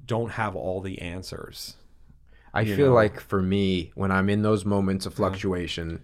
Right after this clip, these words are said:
Speaker 2: and I'm in a no phase,
Speaker 1: Mm-hmm.
Speaker 2: um, I, like, look for something concrete. And what's
Speaker 1: Mm-hmm.
Speaker 2: concrete for me is that A A works wholeheartedly.
Speaker 1: Yeah.
Speaker 2: And when I see in the literature, people talk about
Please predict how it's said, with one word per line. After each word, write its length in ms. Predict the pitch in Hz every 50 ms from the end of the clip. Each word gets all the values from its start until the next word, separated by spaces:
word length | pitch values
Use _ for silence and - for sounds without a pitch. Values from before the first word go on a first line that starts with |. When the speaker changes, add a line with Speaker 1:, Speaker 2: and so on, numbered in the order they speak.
| -
Speaker 2:
and 200 | - 95 92 90
I'm 180 | 87 90 90 92
in 100 | 92 92
a 80 | 90 90
no 320 | 92 95 104 110 107 101
phase, 540 | - - 82 80 78 78 82 90 - - - -
Speaker 1:
Mm-hmm. 320 | 127 120 110 110 110 110 110 107 104 - - -
Speaker 2:
um, 460 | 98 92 90 87 90 87 87 85 82 - - - - - _ - - -
I, 120 | 101 104
like, 200 | 101 101 101 95
look 220 | 107 110 117 - -
for 160 | - - 104
something 360 | - - 107 95 - 101 95
concrete. 680 | - - 104 101 95 95 - - - 131 104 90 87 - - - - - - - -
And 160 | 131 131 135
what's 140 | 139 139 139
Speaker 1:
Mm-hmm. 60 | -
Speaker 2:
concrete 400 | - 104 92 - - 156 175 165
for 200 | - - 120 104
me 400 | 95 95 95 92 92 95 - - -
is 200 | - 95 90 90
that 340 | 95 98 95 95 95 95 - - - - - - - -
A 400 | 110 110 113 107 104 101 101 98
A 40 |
works 520 | 92 90 90 92 95 104 90 82 - - -
wholeheartedly. 840 | - - - 120 117 120 104 107 104 104 90 92 - - - - 131
Speaker 1:
Yeah. 100 | 147 170 156 135 131 - - - - - - - - -
Speaker 2:
And 560 | - 101 101 98 98 98 98 95 95 95 92 - - - - -
when 140 | - 104 107
I 140 | 107 104 107
see 500 | - - - - 131 131 131 151 160 - -
in 140 | - 131 117
the 80 | 113
literature, 480 | 117 127 135 127 117 - - - 98 95
people 240 | - 107 104 95 92
talk 260 | - 104 98 95 92
about 360 | 101 92 95 95 92 92 -